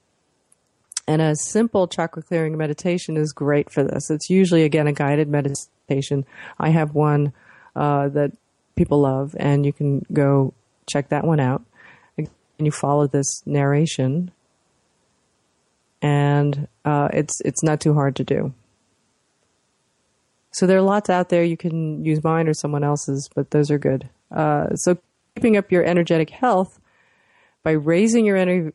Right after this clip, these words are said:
energy vibration and keeping it clear and balanced is how we become clearer receptors for psychic and intuitive messages.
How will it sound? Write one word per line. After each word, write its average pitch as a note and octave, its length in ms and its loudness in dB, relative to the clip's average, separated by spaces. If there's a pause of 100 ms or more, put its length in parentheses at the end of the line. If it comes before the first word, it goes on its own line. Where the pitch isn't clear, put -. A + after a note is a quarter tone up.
(100)
energy D#3 400 0
vibration D3+ 600 0
and C#3 120 -6
keeping F#3+ 340 -2
it E3 120 0
clear D#3+ 320 2
and D3 120 -2
balanced D3+ 600 -2 (520)
is D3+ 580 2
how E3+ 240 2
we F3 100 4
become D#3 380 0
clearer F3 600 2
receptors G#3 920 0 (140)
for D#3+ 560 2
psychic D#3+ 420 -2
and D3 120 0
intuitive D3 380 0
messages. - 800 -2